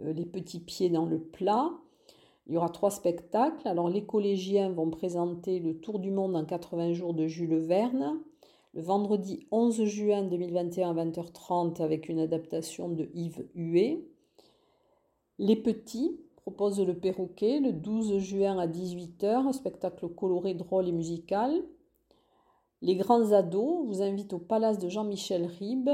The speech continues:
le samedi douze juin à vingt heures trente, adapté d'une série télévisée française humoristique, donc qui a été écrite en mille neuf cent quatre-vingt-huit par Jean-Michel Ribes.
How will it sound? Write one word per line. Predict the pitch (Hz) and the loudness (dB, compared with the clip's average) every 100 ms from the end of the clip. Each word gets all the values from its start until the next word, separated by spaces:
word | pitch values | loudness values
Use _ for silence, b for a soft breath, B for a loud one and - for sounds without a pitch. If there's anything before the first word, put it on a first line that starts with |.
| 294 | 2
le | 208 185 | -2 -4
samedi | - 208 185 185 | -4 -4 -4 -8
douze | 160 175 247 226 214 | -8 -2 0 0 0
juin | 196 196 196 185 | -2 0 2 2
à | 165 | 0
vingt | 170 170 | 0 0
heures | 165 - | -2 -8
trente, | - 190 208 269 302 320 - - - | -8 -4 -2 -2 -2 -4 -6 -20 -10
adapté | 175 196 196 - 202 | 0 0 0 -6 -6
d'une | 175 175 175 170 165 | -4 -2 0 2 0
série | 165 - 196 208 | -2 -4 -2 -2
télévisée | 196 175 170 170 165 175 175 | -2 -4 -4 -6 -4 0 0
française | 170 - 165 160 165 165 | -2 -4 -4 0 0 0
humoristique, | 160 160 165 - - 214 - - 285 - B B B - | 0 0 -4 -6 -12 -10 -10 -6 -6 -8 B B B -10
donc | 160 | -6
qui | 170 | 0
a | |
été | 165 160 - | 2 2 0
écrite | 170 160 - 180 | -2 -2 -8 -6
en | 156 | -6
mille | 170 | -4
neuf | 165 160 | -4 -6
cent | 165 | -8
quatre-vingt-huit | 151 151 165 160 165 170 175 | -8 -8 -6 -4 -4 -4 -8
par | - 156 - | -12 -10 -6
Jean-Michel | 170 165 160 - 160 160 | -4 -4 -6 -4 -4 -4
Ribes. | - 202 233 | -8 -6 -2